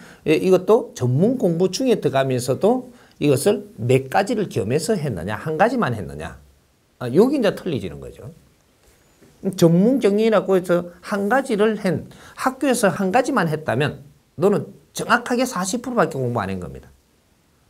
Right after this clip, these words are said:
아, 여기에서 이제 한 가지 더 했다라고 하면 삼십 프로의 이 사회 공부를 했어야 하고, 어,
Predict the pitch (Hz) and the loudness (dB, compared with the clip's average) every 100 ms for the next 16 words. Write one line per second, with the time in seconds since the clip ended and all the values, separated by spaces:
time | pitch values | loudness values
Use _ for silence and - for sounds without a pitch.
0 | _ _ _ _ _ _ _ _ _ - | _ _ _ _ _ _ _ _ _ -20
1 | - _ _ _ _ _ _ - 226 214 | -20 _ _ _ _ _ _ -4 2 4
2 | 247 202 240 233 214 - 233 269 214 - | 4 2 2 0 0 0 0 0 -2 0
3 | 156 160 247 226 185 165 156 151 160 170 | 2 2 2 2 0 2 0 0 -2 -2
4 | 214 208 - 143 120 123 175 185 - _ | -2 -2 -6 -4 0 2 2 0 -16 _
5 | - 165 175 - 123 147 123 98 131 135 | -6 -4 -4 0 2 2 0 -4 -2 -2
6 | 175 175 123 - 69 - _ _ _ _ | -2 -2 -2 -4 -12 -20 _ _ _ _
7 | _ _ _ _ _ _ _ _ _ - | _ _ _ _ _ _ _ _ _ -20
8 | - | -20